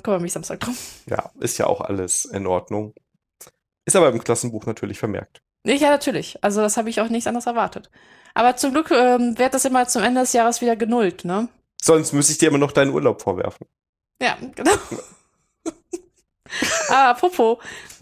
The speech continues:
Speaker 1: das habe ich ja gar nicht vergessen, dir im Vorgespräch zu erzählen. Mein Urlaub für dieses Jahr ist auch gebucht.
Speaker 2: Ja?
Speaker 1: Ja.
Speaker 2: Worauf müssen sich die Hörerinnen und Hörer einstellen?
Speaker 1: Ähm, zwei Wochen Pause.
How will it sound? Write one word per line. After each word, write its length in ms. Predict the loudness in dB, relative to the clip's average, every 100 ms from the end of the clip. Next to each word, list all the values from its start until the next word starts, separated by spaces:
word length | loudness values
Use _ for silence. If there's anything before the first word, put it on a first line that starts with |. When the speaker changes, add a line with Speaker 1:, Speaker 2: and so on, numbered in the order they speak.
| _
Speaker 1:
das 80 | -2
habe 100 | 0
ich 80 | 2
ja 100 | 2
gar 140 | 2 2
nicht 100 | 0
vergessen, 360 | 0 0 0
dir 60 | -2
im 80 | -2
Vorgespräch 460 | -2 -2 -2 -2
zu 80 | -2
erzählen. 460 | -2 0 0 -2 -4
Mein 160 | -2
Urlaub 240 | 0 0 -2
für 80 | -2
dieses 200 | -2 2
Jahr 120 | 2
ist 140 | 2
auch 200 | -2 -2
gebucht. 380 | -8 -14 -16 -20 _ _ _ _ _ _ _ _ _ _ _ _ _
Speaker 2:
Ja? 280 | 4 4 2 _ _ _ -6
Speaker 1:
Ja. 240 | -4 -4 -8 _ _ _ _ _ _
Speaker 2:
Worauf 260 | 4 4 4
müssen 180 | 0 -2
sich 100 | -2
die 120 | 2
Hörerinnen 760 | 4 6 6 4 2 0 0 -2
und 160 | -2
Hörer 240 | 0 2 2
einstellen? 840 | 0 -2 2 4 4 0 -2 -2
Speaker 1:
Ähm, 60 | -4
zwei 320 | 0 2 2
Wochen 220 | 0 0
Pause. 440 | 0 0 0 -4